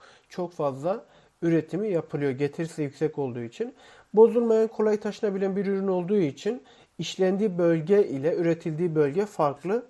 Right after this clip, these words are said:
olabilir. Zeytin ağacı,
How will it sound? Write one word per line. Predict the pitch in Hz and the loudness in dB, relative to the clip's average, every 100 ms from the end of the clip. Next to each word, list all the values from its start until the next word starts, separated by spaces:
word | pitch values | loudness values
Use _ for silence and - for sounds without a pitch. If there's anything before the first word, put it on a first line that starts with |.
| _ _ _ _ | _ _ _ _
olabilir. | 156 151 170 220 _ _ 151 127 - _ _ _ _ _ _ - _ _ _ - - _ _ _ _ _ _ _ _ 170 | -2 -2 -4 -6 _ _ -8 -6 -14 _ _ _ _ _ _ -20 _ _ _ -20 -20 _ _ _ _ _ _ _ _ -2
Zeytin | 156 240 254 311 | 6 6 6 6
ağacı, | 277 214 170 147 247 | 8 10 6 6 2